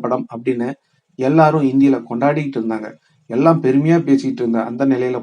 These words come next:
பாத்தீங்கன்னாக்கா அந்த படத்துடைய வசூலை சில தினங்கள்லயே சும்மா அடிச்சு தும்சம் பண்ணிட்டாரு. சோலை படத்தின் வசூலை முறியடித்து "நான் தாண்டா கிங்கு" அப்படின்னு அப்பவே நிரூபிச்சிட்டாரு. அது மட்டும் இல்லைங்க, இன்னொரு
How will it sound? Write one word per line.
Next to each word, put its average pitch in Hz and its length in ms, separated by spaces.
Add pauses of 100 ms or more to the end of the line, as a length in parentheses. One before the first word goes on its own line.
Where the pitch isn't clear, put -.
பாத்தீங்கன்னாக்கா 110 520 (540)
அந்த 127 300
படத்துடைய 147 480 (640)
வசூலை 135 460 (540)
சில 208 360
தினங்கள்லயே 165 580 (360)
சும்மா 135 260
அடிச்சு 160 360 (120)
தும்சம் 139 340
பண்ணிட்டாரு. 117 460 (480)
சோலை 165 280 (120)
படத்தின் 127 400 (460)
வசூலை 135 420 (140)
முறியடித்து 131 580 (400)
"நான் 123 240
தாண்டா 139 220 (140)
கிங்கு" 135 320
அப்படின்னு 117 320 (180)
அப்பவே 156 380
நிரூபிச்சிட்டாரு. 117 640 (440)
அது 135 200
மட்டும் 151 200
இல்லைங்க, 131 240 (640)
இன்னொரு 214 360